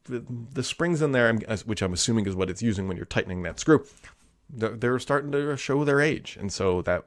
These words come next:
would be one thing that I would, uh, love to say. Other things I would also love on the, <laughs> this is really personal, on the Elite Series, the, the design lab for the Elite Series two, I would go spend money on this if the color wasn't terrible. The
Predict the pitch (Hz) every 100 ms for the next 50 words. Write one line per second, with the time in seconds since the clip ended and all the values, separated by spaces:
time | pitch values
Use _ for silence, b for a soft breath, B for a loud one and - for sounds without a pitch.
0 | - 98 90 87 87 - 85 87 - 82
1 | 82 85 - - - - 55 - - 117
2 | 151 147 - - - _ _ _ _ _
3 | - B B B B B B - 208 226
4 | 220 196 175 151 147 139 127 131 110 113
5 | 110 - 104 101 98 87 95 92 87 90
6 | 104 98 B B B B 123 135 135 147
7 | 202 - - 180 170 156 - - 139 135
8 | 131 127 110 120 123 110 113 98 117 143
9 | 165 147 123 120 117 113 - - 107 104
10 | 101 101 95 98 95 95 92 104 - -
11 | 107 98 90 - 110 - 113 147 117 113
12 | - - 110 101 120 113 87 78 - 82
13 | - - 101 90 80 73 110 98 82 -
14 | B B B B B B